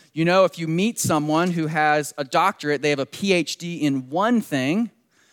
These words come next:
they are convinced they have a P H D in all things. You reach a certain level of expertise, and then you begin to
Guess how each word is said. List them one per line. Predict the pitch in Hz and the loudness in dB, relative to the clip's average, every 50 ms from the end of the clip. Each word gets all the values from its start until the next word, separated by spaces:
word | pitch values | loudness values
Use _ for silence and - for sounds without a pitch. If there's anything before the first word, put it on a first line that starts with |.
| _ _ _ _ _ _ | _ _ _ _ _ _
they | 107 104 - 147 156 165 165 151 143 127 | -12 -2 0 2 4 4 4 2 2 2
are | 120 135 131 | 2 0 0
convinced | - - 131 123 110 127 127 127 123 107 - | 0 0 -2 -2 0 0 -2 -2 -2 -4 -2
they | 135 131 | 0 0
have | 123 123 123 120 | 0 0 -2 -2
a | 123 110 | -4 -4
P | - - 131 127 | -4 -4 -4 -2
H | 120 113 - - | -2 -4 -6 -8
D | - 120 117 | -8 -8 -8
in | 107 - 113 107 - | -6 -6 -6 -8 -8
all | - 92 101 113 117 117 101 | -6 -6 -4 -4 -4 -4 -6
things. | 98 - 104 98 92 82 78 76 71 - - - _ _ _ _ _ _ _ _ _ _ _ _ _ _ _ _ _ _ _ _ _ _ _ _ _ _ _ _ _ _ _ - _ _ _ - - _ _ | -8 -10 -10 -10 -10 -10 -12 -16 -18 -20 -20 -20 _ _ _ _ _ _ _ _ _ _ _ _ _ _ _ _ _ _ _ _ _ _ _ _ _ _ _ _ _ _ _ -20 _ _ _ -20 -20 _ _
You | - 127 139 139 139 | -6 0 2 2 4
reach | 147 170 185 208 - 202 | 6 6 4 4 4 0
a | 185 | 0
certain | - - 196 185 165 170 165 | 2 4 2 4 4 4 4
level | 170 175 180 175 170 | 4 4 4 2 0
of | 160 139 | 0 0
expertise, | 151 170 170 - - 185 180 - - 202 208 202 - 156 | 0 -2 -2 -2 -4 -6 -6 -2 0 0 0 2 0 0
and | 151 | 0
then | 151 160 | 0 0
you | 165 170 | 0 -2
begin | 151 160 170 151 156 165 175 180 180 180 165 | -2 -4 -4 -2 0 0 2 2 0 -2 -4
to | - - 170 160 156 160 - | -4 -4 -2 -2 -2 -4 -6